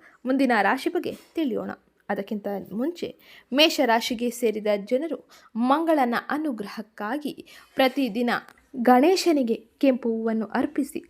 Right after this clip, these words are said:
ಹಾಗೆ ನಿಮ್ಮ ಸಮಸ್ಯೆಗಳನ್ನು ಬಗೆಹರಿಸುವಂತೆ ಕೇಳಿಕೊಂಡು ನಿಮ್ಮ ಕೆಲಸವನ್ನು ಮುಂದುವರಿಸುವುದರಿಂದಾಗಿ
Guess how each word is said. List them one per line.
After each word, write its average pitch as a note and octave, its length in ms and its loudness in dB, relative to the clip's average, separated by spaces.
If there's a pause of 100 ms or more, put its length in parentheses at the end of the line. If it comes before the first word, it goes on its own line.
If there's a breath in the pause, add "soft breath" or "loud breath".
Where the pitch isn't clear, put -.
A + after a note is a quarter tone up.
(100)
ಹಾಗೆ A3+ 280 0
ನಿಮ್ಮ A3 240 2
ಸಮಸ್ಯೆಗಳನ್ನು B3+ 840 0 (300 loud breath)
ಬಗೆಹರಿಸುವಂತೆ G#3+ 960 4
ಕೇಳಿಕೊಂಡು B3+ 840 0 (120)
ನಿಮ್ಮ A#3+ 240 6 (160)
ಕೆಲಸವನ್ನು B3 580 2
ಮುಂದುವರಿಸುವುದರಿಂದಾಗಿ G#3 1400 -2